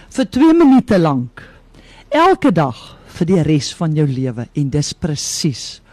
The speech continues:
hoe verhoudings werk. Daar's nog voorbeelde. Hoekom gaan jy skoonheids-, na 'n skoonheidsdeskundige toe? Ek was, het die voorreg gehad om in hierdie week,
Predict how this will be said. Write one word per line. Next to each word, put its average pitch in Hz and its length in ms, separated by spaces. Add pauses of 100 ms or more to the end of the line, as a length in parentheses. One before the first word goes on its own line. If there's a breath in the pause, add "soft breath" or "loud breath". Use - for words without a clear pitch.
(240 soft breath)
hoe 139 160
verhoudings 131 720
werk. 127 360 (140)
Daar's 185 220
nog 254 200
voorbeelde. 131 580 (1040 loud breath)
Hoekom 226 220
gaan 247 180
jy 247 80
skoonheids-, 247 540
na 208 140
'n 196 60
skoonheidsdeskundige 165 1040
toe? - 140
Ek 151 200
was, 160 300
het 165 100
die 160 100
voorreg 190 340
gehad 156 320
om 156 120
in 165 140
hierdie 147 240
week, 160 380